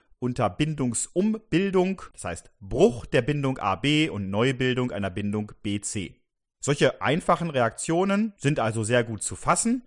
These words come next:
aber wir kennen ja aus unserer bisherigen chemischen Ausbildung schon vielerlei Reaktionen, die deutlich komplizierter sind. Im Teilgebiet organische Chemie,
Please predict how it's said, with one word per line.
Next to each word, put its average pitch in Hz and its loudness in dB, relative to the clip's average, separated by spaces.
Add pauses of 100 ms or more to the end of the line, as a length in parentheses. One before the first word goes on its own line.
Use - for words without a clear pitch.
(340)
aber - -4
wir 90 -4
kennen 151 -2
ja 135 2
aus 113 0
unserer 107 -4
bisherigen 120 -6
chemischen 107 -6
Ausbildung 127 -2 (300)
schon 98 -6
vielerlei 139 0
Reaktionen, 110 -2
die 113 -4
deutlich 107 -2
komplizierter 117 -2
sind. 80 -14 (220)
Im 98 -6
Teilgebiet 107 0
organische 107 -2
Chemie, 107 -4